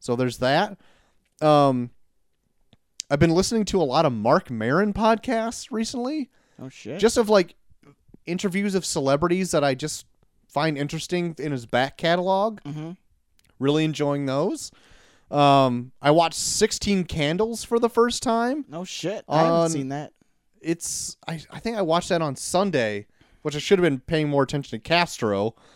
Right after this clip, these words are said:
Speaker 1: but I watched
Speaker 2: <laughs>
Speaker 1: Sixteen Candles. Chelsea put it on while we were putting up the Christmas tree and all that stuff.
Speaker 2: Yeah.
Speaker 1: So I was kinda watching that as I was doing all this stuff, and, like, it's okay. Like, it's all right.
Speaker 2: Did it touch your heart?
Speaker 1: No,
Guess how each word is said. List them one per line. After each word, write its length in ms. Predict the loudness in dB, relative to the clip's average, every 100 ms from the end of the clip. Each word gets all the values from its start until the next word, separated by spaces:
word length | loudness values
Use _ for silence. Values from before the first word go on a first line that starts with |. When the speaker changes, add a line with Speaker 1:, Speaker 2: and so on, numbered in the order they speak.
| _ -8 2
Speaker 1:
but 100 | 6
I 40 |
watched 260 | 8 8 4
Speaker 2:
<laughs> 80 | 0
Speaker 1:
Sixteen 400 | -2 0 -2 -2
Candles. 400 | 0 0 -2 -4
Chelsea 380 | 2 2 2 0
put 180 | 2
it 80 | 4
on 160 | 2 4
while 160 | 2
we 100 | 2
were 80 | 0
putting 280 | 0 -2 0
up 160 | -2 -4
the 80 | -8
Christmas 400 | -6 -6 -6 -10
tree 280 | -8 -6 -4
and 80 | -4
all 140 | -4
that 140 | -6
stuff. 320 | -8 -10 -10 -8
Speaker 2:
Yeah. 300 | -6 -6 -8 -14 _ _
Speaker 1:
So 160 | 0 4
I 100 | 4
was 140 | 4
kinda 240 | 0 0 4
watching 320 | 4 4 -2
that 180 | -2 0
as 220 | 0 2
I 100 | 2
was 140 | 2
doing 240 | 0 0 2
all 120 | 2
this 140 | 0
stuff, 400 | -2 -2 -2 -4
and, 320 | -4 -4 -6 -12 _ _ _ _ _ -8
like, 140 | -8 -8 _ _ _ _ _ _ _ _ _
it's 240 | -8 -4
okay. 480 | 0 2 2 2 0 -2
Like, 180 | -6 -6 _ -20 -12
it's 180 | -8
all 120 | -4 -2
right. 300 | -2 -2 -8
Speaker 2:
Did 100 | -12
it 160 | -12 -12
touch 300 | -14 -14 -18
your 80 |
heart? 320 | -14 -12 -12 -14 _ _ _ 0
Speaker 1:
No, 380 | 4 4 0